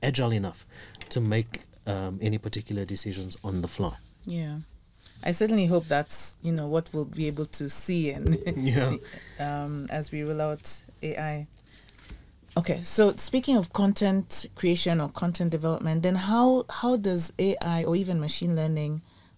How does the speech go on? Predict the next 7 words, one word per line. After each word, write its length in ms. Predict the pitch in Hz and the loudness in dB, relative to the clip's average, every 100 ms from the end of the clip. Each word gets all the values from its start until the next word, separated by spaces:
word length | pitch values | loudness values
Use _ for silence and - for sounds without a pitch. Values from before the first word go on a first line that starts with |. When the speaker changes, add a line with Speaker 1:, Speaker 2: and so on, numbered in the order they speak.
| - | -6
Speaker 2:
help 200 | 180 - | -4 0
with 120 | 160 | 0
now 220 | 165 160 - | 2 0 -2
optimization 680 | - 165 160 156 165 165 165 | -4 0 0 0 0 0 -2
of 60 | 151 | -4
that 200 | 143 - | -8 -6
content? 580 | 156 151 - - 165 | -6 -4 -4 -6 -8